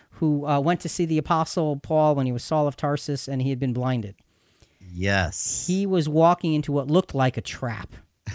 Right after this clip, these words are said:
Speaker 2: <laughs> For sure.
Speaker 1: And he
Speaker 2: You
Speaker 1: was
Speaker 2: could see there could be fear there.
Speaker 1: Yes.
Speaker 2: No problem.
Speaker 1: And it's
Speaker 2: <laughs>
Speaker 1: legitimate fear. So let's drop in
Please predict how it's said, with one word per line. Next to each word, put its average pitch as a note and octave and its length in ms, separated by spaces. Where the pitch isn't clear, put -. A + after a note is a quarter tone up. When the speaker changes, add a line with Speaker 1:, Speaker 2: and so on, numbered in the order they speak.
Speaker 2:
<laughs> - 640
For B2 140
sure. A#2 580
Speaker 1:
And D3+ 160
he E3 80
Speaker 2:
You F3 60
Speaker 1:
was D#3+ 160
Speaker 2:
could F3+ 160
see G3+ 280
there C#3 200
could C#3 160
be B2 160
fear C3 320
there. E2+ 300
Speaker 1:
Yes. G#3 360
Speaker 2:
No C#3+ 80
problem. G#2+ 380
Speaker 1:
And G3 100
it's G3+ 240
Speaker 2:
<laughs> - 0
Speaker 1:
legitimate A#3 760
fear. A#3+ 440
So F#3+ 260
let's G3+ 200
drop E3 500
in F3 380